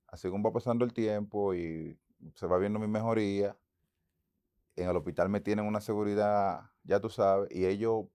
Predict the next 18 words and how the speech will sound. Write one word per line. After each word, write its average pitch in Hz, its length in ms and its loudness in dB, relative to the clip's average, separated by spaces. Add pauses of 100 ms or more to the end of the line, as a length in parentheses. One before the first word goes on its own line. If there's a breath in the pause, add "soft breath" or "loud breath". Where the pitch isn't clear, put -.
van 87 600 0
analizando 101 840 -2 (460)
lo 90 140 -2
que 92 80 -2
pasó 98 480 -2 (720)
y 151 380 2
analizan 135 720 0 (560)
el 92 100 -2
resultado 92 520 -2
que 117 160 0
dieron 113 480 0 (360)
en 87 100 -6
la 87 80 2
República 90 380 -4
Dominicana 101 480 -2
basado 85 460 0
a 85 80 -2
mí, 82 240 -6